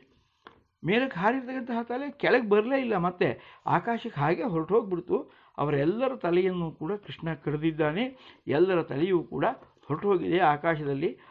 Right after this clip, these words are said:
ಹಾರಿ ಹೋಗ್ಬಿಟ್ಟಿದೆ. ಈ ರೀತಿಯಾಗಿ ಯಜ್ಞಕಂಟಕರಾಗಿದ್ದಂತಹ ರಾಕ್ಷಸರೆಲ್ಲರನ್ನೂ ಕೂಡ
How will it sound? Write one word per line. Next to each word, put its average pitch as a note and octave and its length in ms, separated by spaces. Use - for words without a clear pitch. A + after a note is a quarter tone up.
ಹಾರಿ F#3+ 420
ಹೋಗ್ಬಿಟ್ಟಿದೆ. D#3+ 760
ಈ E3+ 100
ರೀತಿಯಾಗಿ F3 720
ಯಜ್ಞಕಂಟಕರಾಗಿದ್ದಂತಹ D3 1600
ರಾಕ್ಷಸರೆಲ್ಲರನ್ನೂ D3 1040
ಕೂಡ C3+ 200